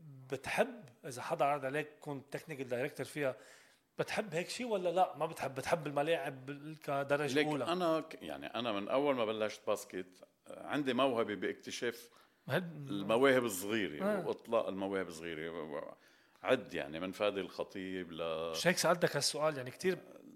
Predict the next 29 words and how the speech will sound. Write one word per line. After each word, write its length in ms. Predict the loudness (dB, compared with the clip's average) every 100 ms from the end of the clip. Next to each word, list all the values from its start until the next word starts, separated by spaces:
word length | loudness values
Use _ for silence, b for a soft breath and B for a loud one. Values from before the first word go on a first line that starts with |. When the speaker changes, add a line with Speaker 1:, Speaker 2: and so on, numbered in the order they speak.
| -18
Speaker 2:
باسم 320 | -4 4 6
Speaker 1:
تنجح 300 | 6 6 2
معه. 240 | 2 2 4
Speaker 2:
بلعة، 320 | 2 -2 0
Speaker 1:
آه. 800 | 0 0 0 -2 -4 -8 -10 -8
Speaker 2:
عرفت، 520 | -8 -8 -10 -12 -6
آه، 400 | -6 -4 -6 -8 -12 b b b b _ -4
إلي 220 | -2 -2
شمعون، 640 | -2 -2 -2 -2 -2 -2
إلي 220 | -2 -4
ستيفان، 1000 | -8 -8 -6 -4 -4 -4 -4 -4 -6 -8 -10
يعني، 580 | -8 -6 -4 -2 -4 -6 -10 -12 -10
Speaker 1:
مم. 240 | -8 -10 -14 -20 -18 -8
Speaker 2:
روي 300 | -2 0 -2
سماحة. 480 | -4 -4 -2 -2
Speaker 1:
إلي 80 | 0
ستيفان 360 | 2 0 4 4
ذكرك 440 | 8 6 6 2
إنه 160 | 0 0
أفضل 180 | 2 0
مدرب 380 | 4 4 4
دربته. 500 | 0 2 2 -2 -12 -12 -20
Speaker 2:
<laughs> 140 | -12
ما 160 | -4 0
نزلت 480 | 0 -2 -4 -4 -4
له 200 | 0 4
إياه 160 | 6
Speaker 1:
آه. 220 | 8 8 6
Speaker 2:
عندي. 220 | 2